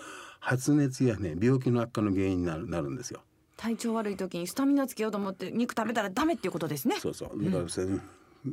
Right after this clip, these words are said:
Speaker 1: 先月かな、あの、友人がね、微熱、まあ、三日目ぐらいかな。
Speaker 2: うん。
Speaker 1: で、えー、三十七度五分から八度の間っていうね。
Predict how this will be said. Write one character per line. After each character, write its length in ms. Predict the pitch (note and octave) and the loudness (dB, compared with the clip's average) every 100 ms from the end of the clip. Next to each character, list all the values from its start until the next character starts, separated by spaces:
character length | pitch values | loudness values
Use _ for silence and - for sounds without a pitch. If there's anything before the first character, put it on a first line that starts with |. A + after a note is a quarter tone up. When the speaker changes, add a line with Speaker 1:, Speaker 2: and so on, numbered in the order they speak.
| D3+ | -8
Speaker 1:
先 280 | C3 - E3+ | -4 -2 0
月 160 | D3 - | -2 -2
か 100 | - | -2
な、 160 | - | 0
あ 80 | E2+ | 0
の、 300 | E2 D#2+ D#2+ | 0 0 -2
友 240 | F2+ G#2 G2 | 2 4 4
人 180 | G2 | 2
が 120 | F#2 F2 | 0 -2
ね、 160 | E2+ | -2
微 120 | D#2 | 2
熱、 280 | G#2+ G2+ - | 2 2 -2
ま 180 | F#2 F2 | -4 -2
あ、 40 | |
三 200 | F2 G#2 G#2 - | 2 2 0 0
日 120 | C3+ | 4
目 160 | B2+ | 6
ぐ 80 | A2 | 4
ら 80 | F2 | 0
い 40 | |
か 120 | - G#2+ | -2 -2
な。 160 | - - - | -2 -4 0
Speaker 2:
う 20 | |
ん。 220 | A#3+ D#3+ - - - | 0 0 -10 -12 0
Speaker 1:
で、 220 | A2+ G#2 - - - - - | 0 0 -8 -20 -20 -16 -6
え 460 | F#2+ F#2 F#2 F2+ F2 | -2 -2 -2 -2 -4
ー、 40 | |
三 380 | A2+ G#2+ G2+ F#2 | -2 0 2 0
十 640 | F2 F2 F2 E2+ E2 D#2 - | 0 0 2 0 0 -4 -6
七 340 | F2+ F#2 F2 | -6 -4 -4
度 140 | E2 | -4
五 180 | E2 F2+ | -2 -2
分 120 | D#2+ | -2
か 140 | D2 D2 | -4 -6
ら 80 | C2+ | -6
八 320 | - - D#2 | -8 -8 -6
度 100 | D#2+ | -4
の 140 | C#2+ | -2
間 320 | D2 D#2+ - | -2 -2 -2
っ 40 | - | -4
て 160 | - | -6
い 100 | D3+ - | -10 -2
う 80 | B2 | 0
ね。 200 | A3 | 0